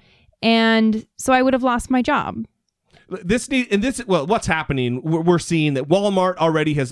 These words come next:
Speaker 2: set a nine dollar minimum for their opening wages. I think Target also jumped on board with that, and maybe Ross, the other kind of low-cost department store, off, off-label department store.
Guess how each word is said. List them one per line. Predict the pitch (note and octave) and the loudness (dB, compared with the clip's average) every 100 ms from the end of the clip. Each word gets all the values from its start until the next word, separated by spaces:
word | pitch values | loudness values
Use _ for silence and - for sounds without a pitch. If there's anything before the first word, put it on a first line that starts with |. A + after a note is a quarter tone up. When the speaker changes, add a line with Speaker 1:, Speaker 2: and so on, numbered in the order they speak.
| - | -8
Speaker 2:
set | - D#3+ D3 | -4 -2 0
a | C3+ | 0
nine | C#3+ E3+ F#3 | 0 0 2
dollar | E3+ D#3 D3+ | 2 2 0
minimum | C#3 C#3 C#3+ C#3+ D3+ - _ _ _ _ | 2 2 2 0 -4 -12 _ _ _ _
for | D#3+ | 0
their | D#3 D#3 | 2 2
opening | D#3 D3+ D3+ D3 C#3+ C#3 | 0 -2 -2 0 -2 -2
wages. | C3+ C#3+ C3 D3 C#3 - _ _ _ - | 0 0 0 -4 -4 -14 _ _ _ -4
I | C3 | -2
think | E3 D#3+ | 0 -4
Target | - D#3+ E3+ E3+ F3+ | -2 0 2 0 -2
also | D3+ D3+ F3 D#3 | -4 -2 0 0
jumped | A#2+ D3+ D3 | 0 -2 0
on | D3+ D3 | -2 -2
board | C3 C3+ C#3 | 0 0 0
with | C3+ C#3 | -2 -2
that, | C3+ C3+ | -4 -2
and | C3+ | -2
maybe | D3 C3+ | -2 -2
Ross, | G#2 A#2 A#2+ B2 C3 - | -4 -2 -2 -2 -6 -10
the | C3 B2 | -6 -4
other | C3+ C3+ C3 D3 - | -2 -4 -6 -18 -10
kind | C#3 C3+ | -6 -6
of | A#2+ | -6
low-cost | A#2 B2+ C3 A#2+ B2+ B2 - | -4 -2 -2 -4 -6 -6 -8
department | A#2 B2 A#2+ C3 B2+ | -6 -6 -6 -10 -10
store, | - B2+ A#2+ A#2+ _ _ - | -4 -2 -2 -4 _ _ -4
off, | C#3+ C#3 - _ | -2 -2 -12 _
off-label | D3 C#3+ - C#3 D3 D3 C#3+ | -6 -6 -8 -4 -2 0 0
department | B2+ A#2 C3 B2+ C3 - | -2 -4 -4 -4 -10 -8
store. | - A#2 G#2+ | -4 -2 -2